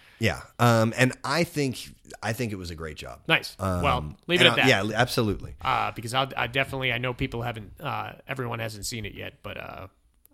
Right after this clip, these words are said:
Speaker 2: I'm, I'm looking forward to it. I'm hoping that Jordan Peele kinda does something completely different than that, what he's doing,
Speaker 1: Mm-hmm.
Speaker 2: so he doesn't fall down that. The problem with, watch M. Night, you know,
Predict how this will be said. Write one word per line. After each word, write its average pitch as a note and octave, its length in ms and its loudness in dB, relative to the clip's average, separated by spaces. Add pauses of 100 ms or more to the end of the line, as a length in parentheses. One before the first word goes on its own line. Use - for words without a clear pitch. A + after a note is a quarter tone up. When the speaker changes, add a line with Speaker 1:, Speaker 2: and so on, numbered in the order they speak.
Speaker 2:
I'm, D3 360 0
I'm D3+ 100 -4
looking D#3 200 -4
forward D#3+ 200 2
to B2 60 -4
it. - 80 -6
I'm E3+ 160 2
hoping G#3 300 2
that E3+ 80 2
Jordan E3 340 0
Peele D#3+ 260 0 (540)
kinda E3 240 8
does D3 260 4
something D3+ 340 0
completely C#3+ 640 -4
different A#2+ 640 -4
than G#2+ 160 -12
that, G2+ 160 -10 (300)
what A#2+ 260 -6
he's G#2+ 220 -6
doing, F#2 440 -8
Speaker 1:
Mm-hmm. G#2+ 140 -2
Speaker 2:
so G#2 140 0
he A#2 80 -4
doesn't A#2+ 260 -6
fall A2+ 320 -2
down A2 340 -6
that. G2+ 220 -6 (520)
The C3+ 80 -6
problem D3+ 320 4
with, D3+ 200 2 (200)
watch D3+ 500 4
M. C3+ 200 -2
Night, E2+ 260 -12 (100)
you C#3 160 -4
know, D3+ 220 4